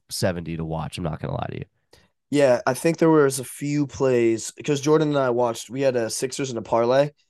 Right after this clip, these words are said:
Speaker 2: the first leg
Speaker 1: Mm-hmm.
Speaker 2: of a parlay on Friday night. And guess who the second leg was? It was Jordan's Lakers.
Speaker 1: Of course.
Speaker 2: Um,
Speaker 1: Of course.
Speaker 2: Jordan. Jordan's over
Speaker 1: Shit
Speaker 2: there
Speaker 1: the
Speaker 2: sitting in
Speaker 1: bed.
Speaker 2: the corner. And, uh, it didn't cash. Obviously, they got spanked by
Speaker 1: Obviously.
Speaker 2: the Nets.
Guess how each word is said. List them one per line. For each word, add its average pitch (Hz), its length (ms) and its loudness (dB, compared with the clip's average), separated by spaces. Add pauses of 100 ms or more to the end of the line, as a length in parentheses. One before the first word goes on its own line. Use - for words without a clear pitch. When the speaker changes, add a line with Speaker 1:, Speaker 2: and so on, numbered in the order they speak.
(280)
Speaker 2:
the 113 100 -6
first 113 260 0
leg 123 140 4
Speaker 1:
Mm-hmm. - 0 -
Speaker 2:
of 117 60 -2
a 113 40 -2
parlay 117 400 0
on 104 840 -4
Friday 123 340 2
night. 165 260 4
And 131 80 -8
guess 139 200 -2
who 143 80 -4
the 117 100 -6
second 123 320 -2
leg 104 140 -6
was? 101 360 -4
It 113 120 -4
was 110 140 -8
Jordan's 107 340 -2
Lakers. 135 480 0 (480)
Speaker 1:
Of - 60 -10
course. 151 460 2
Speaker 2:
Um, - 40 -20 (180)
Speaker 1:
Of - 60 -20
course. 113 500 2
Speaker 2:
Jordan. 135 100 -20 (240)
Jordan's 110 280 -6
over 117 80 -2
Speaker 1:
Shit 85 100 -2
Speaker 2:
there 80 80 0
Speaker 1:
the - 20 0
Speaker 2:
sitting 82 200 0
in 80 60 -2
Speaker 1:
bed. - 20 -6
Speaker 2:
the 101 60 -6
corner. 120 380 -6 (280)
And, 131 480 4
uh, 117 400 4 (180)
it 131 120 -2
didn't 135 220 0
cash. 117 420 -2
Obviously, 113 320 -4
they 120 60 0
got 110 160 0
spanked - 540 0
by 104 140 2
Speaker 1:
Obviously. - 0 -
Speaker 2:
the 98 80 -2
Nets. 101 340 -2